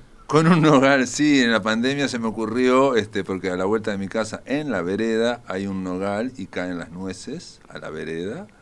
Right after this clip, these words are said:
Es cada dos años, este, sale muchas nueces y la gente del barrio, nadie las come, entonces yo iba y juntaba, las juntaba en una bolsa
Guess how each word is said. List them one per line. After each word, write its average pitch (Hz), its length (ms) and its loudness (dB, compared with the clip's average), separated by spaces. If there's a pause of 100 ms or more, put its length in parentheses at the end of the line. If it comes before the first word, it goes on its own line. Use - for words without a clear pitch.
(500)
Es 90 160 -10
cada 80 320 -6
dos 90 260 -6
años, 101 420 -6
este, 80 300 -16
sale 85 300 -10 (480)
muchas 104 280 -10
nueces 107 680 -10
y 85 400 -10 (100)
la 90 140 -4
gente 110 320 -6
del 90 100 0
barrio, 101 380 -2
nadie 98 340 -4
las 92 120 -6
come, 117 320 -4
entonces 98 240 -10
yo 101 100 -8
iba 113 160 -2
y 107 100 -4
juntaba, 87 460 -8
las 80 80 -14
juntaba 87 300 -10
en 95 40 -8
una 107 120 -8
bolsa 120 420 -8